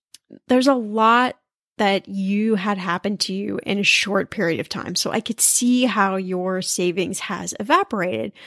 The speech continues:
but I also love that you're thinking about it and you're trying to figure out ways to rebuild it, because a lot of people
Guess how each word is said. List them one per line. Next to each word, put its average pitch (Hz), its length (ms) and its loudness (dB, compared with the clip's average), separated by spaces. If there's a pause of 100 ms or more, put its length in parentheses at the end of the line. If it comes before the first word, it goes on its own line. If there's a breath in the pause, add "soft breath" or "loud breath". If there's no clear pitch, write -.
(240 loud breath)
but 277 100 4
I 294 80 8
also 339 260 4
love 294 220 2
that 277 140 -2
you're 226 100 -2
thinking 254 600 2
about 175 320 -6
it 196 160 -4
and 220 100 4
you're 220 80 6
trying 254 360 2
to 254 100 4
figure 214 320 0
out 190 180 4
ways 190 260 2
to 196 120 -4
rebuild 190 460 0
it, - 140 -4
because 226 220 0
a 226 80 4
lot 247 200 4
of 311 100 -2
people 294 380 2